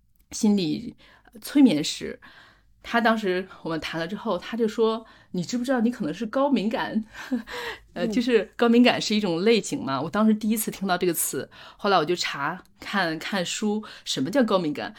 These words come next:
Speaker 1: 我就一边看一边痛哭流涕，觉得，啊，原来是这样，就是对我自己很多的困惑，就觉得为什么别人都听懂了，我就听不懂呢？就上初中还有很多时候，老师讲了一遍，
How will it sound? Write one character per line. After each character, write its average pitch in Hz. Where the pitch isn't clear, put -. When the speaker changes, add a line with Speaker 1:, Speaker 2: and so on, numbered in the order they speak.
Speaker 1:
我 185
就 190
一 262
边 262
看 254
一 226
边 233
痛 294
哭 247
流 196
涕， 202
觉 302
得， 330
啊， 381
原 349
来 320
是 415
这 311
样， 269
就 294
是 269
对 294
我 214
自 214
己 220
很 202
多 202
的 226
困 240
惑， 190
就 254
觉 196
得 220
为 302
什 247
么 254
别 220
人 240
都 269
听 285
懂 185
了， 165
我 180
就 160
听 277
不 381
懂 220
呢？ 226
就 247
上 247
初 226
中 247
还 208
有 226
很 202
多 202
时 220
候， 170
老 175
师 220
讲 202
了 131
一 143
遍， 185